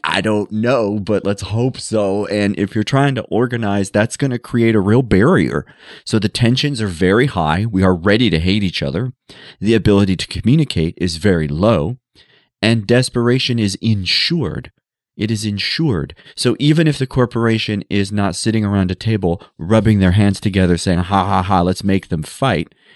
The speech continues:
that is effectively what they are <laughs> doing when they open those train cars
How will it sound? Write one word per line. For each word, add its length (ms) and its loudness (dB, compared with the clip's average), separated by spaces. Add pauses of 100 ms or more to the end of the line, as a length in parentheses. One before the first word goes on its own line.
(180)
that 260 0
is 140 2
effectively 920 0
what 260 -2
they 140 4
are 160 0
<laughs> 160 0
doing 360 2
when 220 4
they 180 4 (100)
open 360 2
those 240 0
train 320 0
cars 380 -2